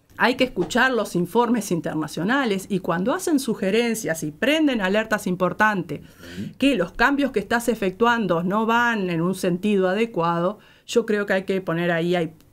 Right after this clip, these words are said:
Speaker 1: pausa, discusión,
Speaker 2: Ujú.
Speaker 1: y eso necesita tiempo, necesita diálogo y necesita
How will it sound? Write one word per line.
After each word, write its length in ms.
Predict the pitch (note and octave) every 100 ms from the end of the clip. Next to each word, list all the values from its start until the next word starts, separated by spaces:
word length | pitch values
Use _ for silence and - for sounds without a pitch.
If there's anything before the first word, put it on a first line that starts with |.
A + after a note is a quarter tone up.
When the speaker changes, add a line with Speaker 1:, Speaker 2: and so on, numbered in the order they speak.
| _ _ -
Speaker 1:
pausa, 560 | A3 G3+ G3 G3+ B3+ - _ _ _ _ _ _
discusión, 800 | E3 A#3+ F3+ F#3 A3+ F3+ F#3 G#3
Speaker 2:
Ujú. 80 | -
Speaker 1:
y 80 |
eso 180 | F#3+ G3+
necesita 600 | G3+ G3 F3+ D3+ F#3 G3 - _ _
tiempo, 520 | F#3 F3+ - A#3+ C#4+
necesita 540 | - C4+ D3+ E3 D#3 D#3+
diálogo 540 | D#3+ E3 E3 G3 B3 - - - - -
y 120 | G#3
necesita 640 | F#3 F3 D#3+ E3 E3+ E3+